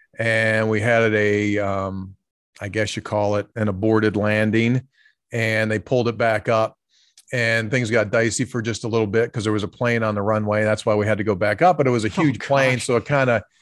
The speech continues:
Speaker 1: it kinda shimmied and shaked and made a lot of noise. So my wife, we just had been married a couple months, uh, she got a little nervous. And I said, "We'll be fine, we'll be fine."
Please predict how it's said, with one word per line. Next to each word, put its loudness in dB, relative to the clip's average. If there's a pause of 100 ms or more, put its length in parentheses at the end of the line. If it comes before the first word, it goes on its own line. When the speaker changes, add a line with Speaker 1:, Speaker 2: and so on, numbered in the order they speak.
(140)
Speaker 1:
it -6
kinda 2
shimmied 2
and -2
shaked -2
and -2
made 2
a 2
lot 4
of 0
noise. 2 (380)
So -2
my -2
wife, 2
we -4
just -8 (100)
had -4
been -2
married 2
a -2
couple -4
months, -4
uh, -6 (120)
she -10
got 2
a -2
little 2
nervous. 2 (460)
And -2
I 0
said, -6
"We'll 0
be -2
fine, 0
we'll 2
be 0
fine." 0